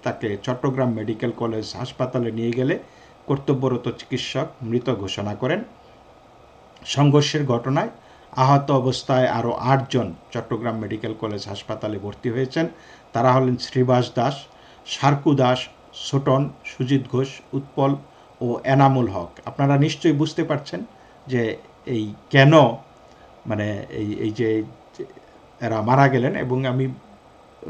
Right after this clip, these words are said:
যেই ব্যক্তিটা মারা গেলেন সাইফুল ইসলাম, এই আইনজীবী, এবং এটা নিশ্চিত যে এই, এটা পুলিশের কাজ। গুরুতর আহত হওয়া আরেকজনের নাম এখনো জানা যায়নি। অন্যদিকে জেনারেল হাসপাতালে আরও উনিশ জনকে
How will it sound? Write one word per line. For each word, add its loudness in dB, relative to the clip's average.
যেই 4
ব্যক্তিটা -2
মারা -2
গেলেন -2
সাইফুল -6
ইসলাম, -6
এই -6
আইনজীবী, -2
এবং -6
এটা -4
নিশ্চিত 0
যে 0
এই, -2
এটা -8
পুলিশের -6
কাজ। -12
গুরুতর 2
আহত 4
হওয়া 4
আরেকজনের 0
নাম 0
এখনো -4
জানা -2
যায়নি। -2
অন্যদিকে -2
জেনারেল -2
হাসপাতালে -4
আরও 2
উনিশ -2
জনকে -2